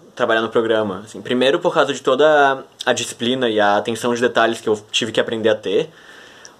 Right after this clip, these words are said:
porque pra não cometer uns erros que depois estragavam o programa, que eu cometi algumas vezes. É, e também, mas também pela, pela maneira com que isso me, me ampliou a minha, meu interesse por conhecimento, especialmente pelo interesse,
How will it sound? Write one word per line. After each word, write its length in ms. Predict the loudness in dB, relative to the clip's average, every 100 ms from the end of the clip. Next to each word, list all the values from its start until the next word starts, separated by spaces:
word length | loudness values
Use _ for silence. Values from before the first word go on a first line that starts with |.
| -16
porque 600 | -14 -2 2 2 2 0
pra 100 | 0
não 120 | 2
cometer 320 | 2 0 2 0
uns 180 | 0
erros 220 | 0 0 -2
que 100 | -4
depois 540 | 0 2 0 -4 -16 _ -20 -18
estragavam 480 | -4 -2 2 2 2
o 40 |
programa, 520 | 0 4 4 2 0
que 100 | 0
eu 60 | -2
cometi 340 | -2 -4 2
algumas 320 | 2 2 -2 -2
vezes. 480 | -2 -4 -12 -20 -20 -20 -20 -20 -20 -20 -20 -20 -2 0
É, 460 | 2 2 2 2
e 80 | 0
também, 300 | 0 0 -2
mas 220 | -2 -4
também 200 | -2 -2
pela, 840 | 2 4 6 6 6 8 6 4 -2 -16 -20 -20 -20 -20 -20 _ _ _ _ _
pela 220 | 4 4
maneira 400 | 4 0 2 2
com 200 | 2 -2
que 160 | -4 -4
isso 200 | -4 -4
me, 600 | -2 -2 0 2 2 0
me 300 | -2 -2 -4 -4
ampliou 340 | -4 -2 2 2
a 60 |
minha, 200 | 2 -2
meu 120 | -2 0
interesse 280 | 0 0
por 140 | -2 -6
conhecimento, 680 | -4 -2 -2 -2 -2 -4 -6
especialmente 400 | -4 -2 -2 -4
pelo 160 | -4 -2
interesse, 320 | -2 -4